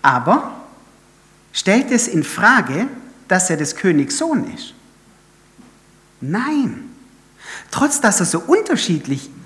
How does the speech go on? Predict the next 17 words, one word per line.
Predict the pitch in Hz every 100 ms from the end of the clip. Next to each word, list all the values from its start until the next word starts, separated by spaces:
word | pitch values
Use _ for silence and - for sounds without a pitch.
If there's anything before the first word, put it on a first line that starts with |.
| -
denkt | 277 403 -
in | 160 147
manchen | 120 120 - 110 -
Dingen, | 98 90
so | - 208
unterschiedlich | 285 302 302 294 254 -
lebt | 302 392 -
in | 170
manchen | 143 139 143 165
Dingen, | 196 285 - - - -
das | 220
stellt | - 180 -
nicht | 214 240
in | 294
Frage, | 285 - 120 156 262
dass | - 143 -
er | 262